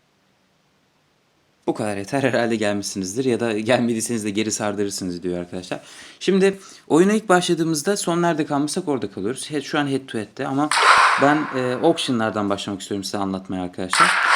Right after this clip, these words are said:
Şimdi auction'ın kelime anlamı İngilizce'de, e, açık artırma demektir. Aynı işlemi de zaten açık arttırma gibi gidiyor. Arkadaşlar şöyle ki, e, burada insanlar online olarak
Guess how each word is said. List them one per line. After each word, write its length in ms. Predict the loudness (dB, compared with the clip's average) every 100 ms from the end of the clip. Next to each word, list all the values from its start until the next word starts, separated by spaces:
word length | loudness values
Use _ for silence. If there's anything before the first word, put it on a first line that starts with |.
| 2 0 -4
Şimdi 160 | 0
auction'ın 480 | 4 4 4 0 0
kelime 340 | -2 0 2 4
anlamı 340 | 2 4 2
İngilizce'de, 720 | 2 0 0 0 0 0 -4 -4
e, 220 | -2 0
açık 320 | -2 -2 0
artırma 380 | 0 0 -4 -4
demektir. 400 | -2 -4 -4 -8 -8 -18 -20 _
Aynı 300 | 2 4 4
işlemi 380 | 2 0 0 2
de 80 | 2
zaten 480 | 2 2 0 -6 -8 _ _
açık 260 | -6 -4 -4
arttırma 360 | -4 -2 -2
gibi 220 | -2 -4
gidiyor. 360 | -4 2 2 2 -4 -18 -20 -8
Arkadaşlar 440 | -6 -4 -6 -6
şöyle 320 | -2 0 2 0
ki, 320 | 0 -2 -6 _
e, 320 | -8 -6 -6 -6
burada 280 | -6 -4 -6
insanlar 680 | -4 -4 -4 -2 -4 -6 -12 _
online 420 | -4 0 0 0
olarak 280 | -2 -4 -6